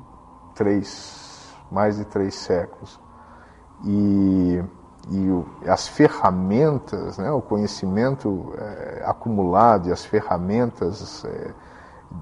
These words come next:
pra abordar problemas que cada uma delas desenvolveu, realmente é um acervo humano fantástico. Porém, chegou ao ponto de que no final do século passado não existem levantam-, não conheço levantamentos mais recentes,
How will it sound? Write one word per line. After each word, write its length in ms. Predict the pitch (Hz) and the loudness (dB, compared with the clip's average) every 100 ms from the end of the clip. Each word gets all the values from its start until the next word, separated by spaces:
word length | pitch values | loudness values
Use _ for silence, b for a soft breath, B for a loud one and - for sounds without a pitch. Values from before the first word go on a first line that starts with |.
| - - | -10 -2
pra 280 | 90 87 | 4 8
abordar 520 | 101 107 101 92 101 92 | 6 8 6 8 6 4
problemas 720 | 92 87 95 117 120 90 - | 2 0 2 2 2 -2 -6
que 140 | - | -14
cada 340 | 92 101 104 101 | 0 2 4 2
uma 220 | 98 90 | -2 -2
delas 300 | 87 87 98 | -2 -2 -4
desenvolveu, 800 | 85 101 98 135 120 95 113 160 | -8 -8 -4 -4 -2 -2 -2 -4
realmente 500 | - 131 92 95 135 | -6 -6 -6 -6 -6
é 60 | 131 | -6
um 140 | 160 | -4
acervo 920 | 147 - - 104 107 107 139 113 78 - - - - - - - - - - | -6 -6 0 0 0 -2 -2 -2 -4 -10 -16 -18 -20 -20 -20 -20 -20 -20 -12
humano 460 | 110 104 98 117 139 | -6 0 2 2 0
fantástico. 800 | - 156 156 101 85 - - - B B B B B B - | -2 -4 2 2 2 -4 -20 -20 B B B B B B -2
Porém, 300 | - 131 165 | 4 6 6
chegou 320 | 175 175 147 | 4 6 10
ao 140 | 131 120 | 10 10
ponto 500 | - 143 170 170 127 | 6 6 8 6 2
de 160 | 110 | 0
que 140 | 104 110 | 0 -2
no 100 | 107 | -4
final 440 | - 107 113 120 | -2 4 8 8
do 100 | 107 | 6
século 420 | - - 92 - | 0 2 2 0
passado 840 | 95 107 104 - 127 143 117 98 98 | 0 2 2 2 4 4 2 -2 -6
não 320 | 107 127 160 | -4 -2 0
existem 560 | 147 117 131 143 - 143 | 0 0 0 -2 -2 0
levantam-, 500 | 135 127 127 120 113 | 0 2 0 0 0
não 380 | 110 101 131 147 | -2 0 0 0
conheço 480 | 139 123 131 - | 0 0 -2 -2
levantamentos 640 | 127 127 123 113 113 110 - | 0 0 0 0 0 -4 -6
mais 220 | 113 110 | -8 -8
recentes, 580 | - 131 - 98 - | -8 -8 -6 -6 -8